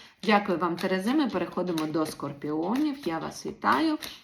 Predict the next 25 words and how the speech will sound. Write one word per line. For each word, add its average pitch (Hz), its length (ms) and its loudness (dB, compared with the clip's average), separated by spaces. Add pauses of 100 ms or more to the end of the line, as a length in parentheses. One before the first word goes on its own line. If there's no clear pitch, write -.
(120)
Таро 175 280 6
прогноз 196 540 2
з 160 40 -12
дванадцятого 160 680 -2
по 180 120 -4
вісімнадцяте 160 760 -4 (120)
травня. 208 480 4 (380)
Таро 202 280 6
прогноз 185 420 0
загальний. 156 520 -4
Дивіться 160 440 -2
ще 147 180 -6
свій 143 200 -8
знак 135 400 -8
асцендента. 139 1160 -4 (540)
З 202 140 0
вас 208 540 6 (140)
бажання, 175 1040 2 (140)
загадуйте, 214 840 0 (140)
з 208 220 0
мене 156 680 2
відповідь, 147 840 0
наскільки 165 600 -2
воно 143 340 -4
здійсненне, 226 840 0